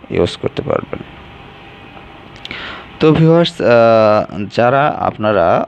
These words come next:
অনলাইন থেকে, আহ, আয়করের বা ই টেন সার্টিফিকেট করতে চান, তারা কিন্তু এই, আহ, উম, ওয়েবসাইট থেকে আপনারা এই কাজগুলো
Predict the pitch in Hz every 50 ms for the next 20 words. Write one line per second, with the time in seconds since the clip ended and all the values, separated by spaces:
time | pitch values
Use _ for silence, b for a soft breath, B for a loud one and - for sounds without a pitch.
0 | - - - 98 101 104 104 107 107 - - - 107 - - - 92 92 101 -
1 | - - - 87 90 92 92 92 92 90 82 - - 64 76 92 90 85 - -
2 | 98 92 92 92 - 180 - - - - 90 87 87 85 85 82 78 - - -
3 | - - - - - - - _ - - - - B B B B B B B B
4 | B B B - - 127 123 - 160 156 151 - - - 117 110 - - 107 107
5 | 107 101 - - - 90 - - 95 - - - - - - - 90 85 80 -
6 | - - 87 - - 90 82 - - - 98 117 123 135 131 - - - - -
7 | 78 82 85 80 71 64 62 - - - - - 87 82 82 - - - - -
8 | - - - - - - - - - - - - - - - - 64 95 110 107
9 | - - - 151 131 123 131 - - 82 - - 117 294 320 - - - - -
10 | 98 92 87 82 82 80 - - - - - - - - 101 110